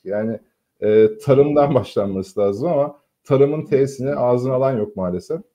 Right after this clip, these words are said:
Esas bir reform yapılacaksa, enflasyon konusunda bunu yenmek için bir e, reform yapılacaksa bunun, e, tarımla başlaması lazım ama, e, tarıma daha <laughs> ge-, gelemedik. E,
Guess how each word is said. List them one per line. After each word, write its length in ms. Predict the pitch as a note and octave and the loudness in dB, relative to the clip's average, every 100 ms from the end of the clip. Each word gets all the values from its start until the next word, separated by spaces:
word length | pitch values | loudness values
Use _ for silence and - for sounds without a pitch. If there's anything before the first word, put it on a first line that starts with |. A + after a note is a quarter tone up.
| _ - - - | _ -20 -20 -10
Esas 380 | G#2+ C#3 C#3 - | -2 0 -2 -4
bir 120 | A2 | -2
reform 380 | A2 - A#2+ A#2 | -2 0 0 0
yapılacaksa, 760 | A2 A2+ A2 C#3+ C#3+ - G#2 | -4 -6 -4 -4 -4 -8 -8
enflasyon 640 | G2 G2 - A2 G#2 C3 | -6 -8 -4 -6 -4 -8
konusunda 600 | C3 A2+ F#2+ - F#2 F2+ | -6 -10 -12 -14 -8 -8
bunu 120 | G2 A2 | -6 -4
yenmek 360 | G#2+ G#2 B2 | -4 -2 -6
için 280 | - - G#2 | -8 -18 -10
bir 220 | G#2 - - _ _ - | -10 -10 -20 _ _ -8
e, 200 | G2+ G#2 | -4 0
reform 360 | A2 A2+ B2 B2 | 0 0 -2 -2
yapılacaksa 640 | A#2 A#2+ C#3 C#3 - D#3 | -6 -6 -6 -6 -8 -10
bunun, 200 | C3 B2+ | -8 -10
e, 500 | B2 - A#2+ A2+ A#2+ | -12 -8 -6 -4 -6
tarımla 360 | - C#3+ D3+ G#2 | -2 0 2 0
başlaması 540 | F#2+ - F#2+ F#2+ - | -2 -6 -12 -12 -8
lazım 240 | A2 C3+ | -8 -6
ama, 220 | G3 D3 F3+ _ _ _ _ | -10 -10 -12 _ _ _ _
e, 220 | A#2 A#2 | 0 2
tarıma 340 | A#2 C#3+ D3 D3+ | 4 4 4 6
daha 160 | C#3 | 6
<laughs> 20 | A#2 | 4
ge-, 260 | F#2 A2+ | 0 0
gelemedik. 600 | A2+ A#2+ C3 F#2+ C3+ _ _ _ _ _ - | 2 4 4 0 -6 _ _ _ _ _ -2
E, 380 | G#2+ G#2 G#2 | 2 4 4